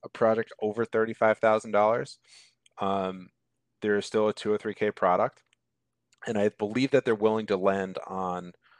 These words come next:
purchase price plus rehab up to a hundred and five percent of appraised value. So if it's something you're gonna live in,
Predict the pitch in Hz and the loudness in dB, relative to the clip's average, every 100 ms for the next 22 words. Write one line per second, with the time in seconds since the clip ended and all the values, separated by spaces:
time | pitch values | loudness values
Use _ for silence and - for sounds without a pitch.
0 | _ _ _ - 127 120 120 - - 104 | _ _ _ 2 2 2 -4 -12 0 2
1 | 98 92 - _ _ _ _ - 120 113 | 2 -2 -14 _ _ _ _ -2 0 0
2 | - 101 104 87 90 87 85 - _ _ | -8 -10 -10 -6 -4 -2 -2 -6 _ _
3 | _ 104 110 - 107 98 95 87 _ - | _ -6 -6 -8 -12 -10 -10 -12 _ -10
4 | - 113 123 120 - 113 113 110 120 117 | -4 -4 -4 -2 4 4 2 -2 -2 0
5 | 113 - 120 110 107 107 127 151 - _ | -2 -2 -2 2 4 4 2 -6 -16 _
6 | _ - 107 107 - 110 110 107 95 87 | _ -4 -4 -2 -6 -4 -4 -2 -2 0
7 | 95 135 | -2 -4